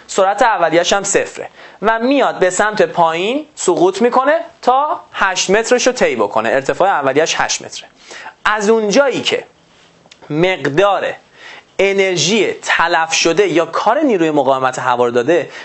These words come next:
من باید بنویسم دبلیو اف مساوی ای دو منهای ای یک. ببین این یه تیکش خیلی مهمه، دقت کن. کی ما باید این رابطه رو بنویسیم؟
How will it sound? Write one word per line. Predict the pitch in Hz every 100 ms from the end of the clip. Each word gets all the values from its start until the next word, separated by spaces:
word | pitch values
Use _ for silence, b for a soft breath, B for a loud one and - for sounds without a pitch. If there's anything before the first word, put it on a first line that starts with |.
| B
من | 208 226
باید | 214
بنویسم | 208 247 247 - 262 262 B 160
دبلیو | 185 180 175 170 180 226 160
اف | 160 -
مساوی | 160 151 160 151 185
ای | 139 156
دو | 156 269
منهای | 277 202 175 147
ای |
یک. | 110 - - - _ _ _
ببین | 190 214 214 - _ _
این | 277
یه | 262
تیکش | - 175 208 -
خیلی | - 185 170 147
مهمه، | 123 120 113
دقت | 120 131 147 151
کن. | - 113 120 _ B B B B -
کی | - - 269 285 254
ما | 185
باید | 156 139 135
این | 151 139
رابطه | 135 123 120 139
رو | 151
بنویسیم؟ | 139 143 117 95 - -